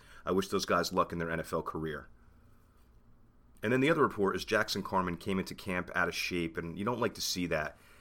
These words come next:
You know, you're a second-round pick, you're coming from a big-time program, you're kind of penciled in as a starter or a potential starter. I would have liked to have seen him come in, you know, fully ready to play. I'm not gonna hold it against him. I wish it was the opposite of this,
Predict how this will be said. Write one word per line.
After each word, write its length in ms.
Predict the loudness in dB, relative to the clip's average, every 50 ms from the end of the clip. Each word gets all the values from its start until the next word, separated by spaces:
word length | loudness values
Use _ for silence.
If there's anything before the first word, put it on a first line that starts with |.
| -20 -8 -4
You 80 | 0
know, 60 | 2
you're 160 | 2 2 2 2
a 40 |
second-round 600 | 0 0 0 -2 -2 -4 -4 -6 -4 -4 -4 -4
pick, 420 | -4 -4 -2 -2 -2 -2 -6 -12 -14 -14 -14 -14 -14 -10
you're 100 | -8 -8
coming 240 | -6 -4 -2 -2 -2
from 160 | -4 -4 -4
a 80 | -4 -4
big-time 480 | -2 -2 -2 -2 -4 -4 -4 -2 -2 -2
program, 720 | -2 2 2 4 4 4 2 2 2 2 0 -2 -6 -10 -14 -20 -20 -20 -20 -10
you're 140 | -6 -4 -4
kind 200 | -2 -2 -2 -2
of 80 | -2 -4
penciled 460 | -2 -2 0 0 0 0 0 2 2
in 160 | 4 4 4
as 140 | 4 2 0
a 60 | 0
starter 520 | -2 -2 0 2 4 4 6 6 6 6 4
or 80 | 2
a 40 | 0
potential 460 | -2 -6 -6 -4 -4 -4 -4 -4 -4
starter. 640 | -4 -4 -4 -2 2 2 4 4 4 2 0 -2 -4 -8 -18 -20 -20 -20 -20 -20 -8 -2
I 80 | 2 4
would 140 | 4 4 4
have 120 | 4 4
liked 180 | 2 2 4 2
to 60 | 0
have 80 | 0
seen 220 | 0 0 0 0 0
him 140 | -2 -2 -4
come 340 | -4 -2 0 0 2 2
in, 300 | 2 2 2 0 -2 -4 -8 -14 -20 -20 -12 -8
you 80 | -6
know, 80 | -4 -4
fully 400 | -6 -6 -4 0 2 2 4 4
ready 240 | 4 4 4 4 0
to 80 | -4
play. 480 | -6 -2 2 2 4 4 4 2 0 -4 -8 -14 -20 -16 -8 -4
I'm 100 | 0 4
not 200 | 4 4 4 4
gonna 120 | 2 0
hold 220 | 2 2 2 2 0
it 40 |
against 380 | -2 0 0 0 0 0 -2 0
him. 160 | 0 0 2
I 120 | 2 2 2
wish 240 | 4 2 0 -2
it 60 | -2 -2
was 140 | -2 -2
the 120 | -2 0 2
opposite 440 | 4 4 4 2 -2 -4 -4 -4 -2
of 80 | 2
this, 400 | 4 4 4 4 2 -4 -8 -8